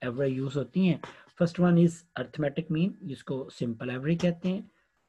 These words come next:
then median and then geometric mean। तो हमें decide करना होगा, हमें बताना होगा कि हम कौन सी average use कर रहे हैं। जी, dear students, हमारा आज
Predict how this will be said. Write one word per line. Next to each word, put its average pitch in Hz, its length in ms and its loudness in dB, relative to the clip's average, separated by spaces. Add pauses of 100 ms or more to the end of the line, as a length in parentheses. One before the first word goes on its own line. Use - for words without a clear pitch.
(120)
then 143 220 -2
median 156 420 0
and 165 400 -6
then 156 160 0
geometric 120 400 -6
mean। 165 160 -14 (180)
तो 156 60 -4
हमें 147 200 -2
decide 170 320 2
करना 185 280 4
होगा, 180 380 0
हमें 151 200 -2
बताना 135 360 0
होगा 151 460 -2 (280)
कि 165 60 -2
हम 160 100 0
कौन 156 200 -2
सी 147 140 -8
average 117 320 -6
use 110 180 -8
कर 110 100 -16
रहे 123 200 -18
हैं। 120 160 -20 (680)
जी, 196 140 -2
dear 147 280 -2
students, 117 300 -12 (680)
हमारा 147 280 -2
आज 139 320 -4